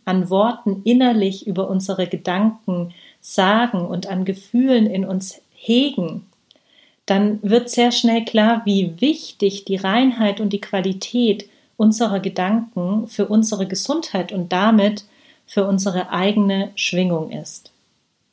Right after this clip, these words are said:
Frag dich also einmal selbst, welche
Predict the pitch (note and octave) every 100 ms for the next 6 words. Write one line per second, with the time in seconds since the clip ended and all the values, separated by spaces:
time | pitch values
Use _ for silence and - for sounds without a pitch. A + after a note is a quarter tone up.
0 | _ _ _ _ _ _ _ _ _ _
1 | _ _ - A3 B3 C4+ - G#3+ A3+ A#3
2 | G#3 G#3 G3+ F#3+ - G#3 G3+ G3 - -
3 | F3 F#3+ A#3 A#3+ - A3+ A3